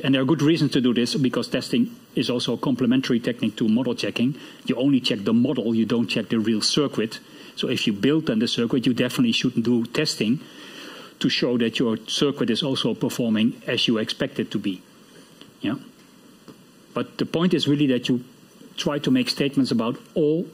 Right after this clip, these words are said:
possible scenarios, all possible inputs. Yeah.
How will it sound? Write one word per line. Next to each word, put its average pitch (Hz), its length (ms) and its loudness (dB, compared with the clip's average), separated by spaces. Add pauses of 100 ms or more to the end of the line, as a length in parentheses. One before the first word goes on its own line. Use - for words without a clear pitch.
(100)
possible 135 440 0
scenarios, 110 720 0
all 151 300 0
possible 120 500 -4
inputs. - 400 -10 (640)
Yeah. - 80 -4